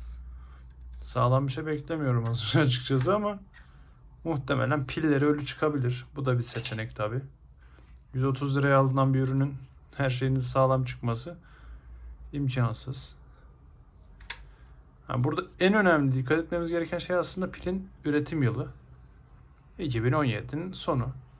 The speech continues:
Yani iki bin on sekiz diyebiliriz. Yani üç, hatta dört yıllık bir mazisi var bu pilin. Muhtemelen düzgün şarj edilmediyse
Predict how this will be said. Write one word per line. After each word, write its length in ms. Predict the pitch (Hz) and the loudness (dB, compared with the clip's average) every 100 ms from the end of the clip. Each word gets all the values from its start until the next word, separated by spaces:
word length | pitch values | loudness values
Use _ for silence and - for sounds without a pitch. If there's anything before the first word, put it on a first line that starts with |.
| - - - - - - | -20 -20 -20 -20 -16 -8
Yani 140 | 165 | -6
iki 200 | 160 160 | -4 0
bin 40 | |
on 120 | 165 160 | 2 2
sekiz 400 | 160 151 156 156 | 2 0 0 0
diyebiliriz. 580 | 156 156 123 131 - | 0 0 0 -2 -6
Yani 360 | 117 113 113 117 135 135 | -4 -2 -4 -10 -14 -10
üç, 500 | 139 - - - - - - - - - - - - - | -8 -6 -6 -6 -10 -14 -20 -18 -20 -20 -20 -20 -20 -16
hatta 340 | - - 123 139 | -14 -8 -2 2
dört 260 | 139 131 | 2 0
yıllık 380 | 131 123 143 123 | -2 -2 -2 2
bir 220 | 127 127 - - - - - - - - - - - - - - - - - 135 - | 2 0 -6 -18 -20 -20 -20 -20 -20 -20 -20 -20 -20 -20 -20 -18 -18 -18 -14 -12 -2
mazisi 560 | 139 127 120 120 135 | 4 6 6 2 2
var 240 | 117 127 123 | 4 4 4
bu 100 | 123 | 2
pilin. 280 | 117 127 - - | 0 -2 -4 -6
Muhtemelen 640 | 151 127 147 131 113 123 - - - - - - - 135 | -2 0 2 2 2 2 -2 -8 -18 -20 -20 -20 -6 0
düzgün 320 | 143 143 151 | 2 2 0
şarj 320 | 127 143 139 | 4 4 4
edilmediyse 760 | 147 147 139 120 123 - 143 | 2 2 0 0 -2 -2 -2